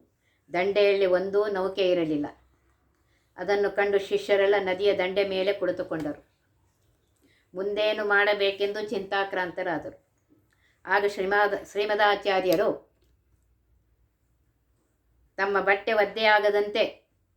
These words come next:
ಆ ನದಿಯನ್ನು ದಾಟಿ ಇನ್ನೊಂದು ದಂಡೆಗೆ ಹೊರಟು ಹೋದರು. ಆಗ ಶಿಷ್ಯರು, "ಇವರು ನೂರು ಯೋಜನ ಸಮುದ್ರವನ್ನು ಸುರ-, ಸುಲಭವಾಗಿ ದಾಟಿದ ಹನುಮಂತ ದೇವರು,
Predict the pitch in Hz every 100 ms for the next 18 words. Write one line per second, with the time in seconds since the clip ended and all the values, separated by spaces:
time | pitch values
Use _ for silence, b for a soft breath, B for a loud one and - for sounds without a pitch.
0 | _ _ _ _ _ _ _ _ 180 196
1 | 190 208 226 214 202 196 220 220 165 -
2 | _ _ _ _ _ _ _ _ _ _
3 | _ - 196 220 226 226 214 202 196 208
4 | 202 196 185 190 196 208 208 185 160 143
5 | - _ _ _ _ _ _ _ _ _
6 | - _ _ - 85 - _ _ _ _
7 | _ _ - 196 220 220 233 226 269 254
8 | 208 208 - _ _ - - - _ _
9 | _ _ _ 214 226 226 202 208 247 254
10 | 233 226 220 214 208 202 202 220 220 214
11 | 202 202 190 180 175 165 - - 196 214
12 | 214 202 196 170 180 190 196 185 170 202
13 | 202 196 190 180 175 165 196 -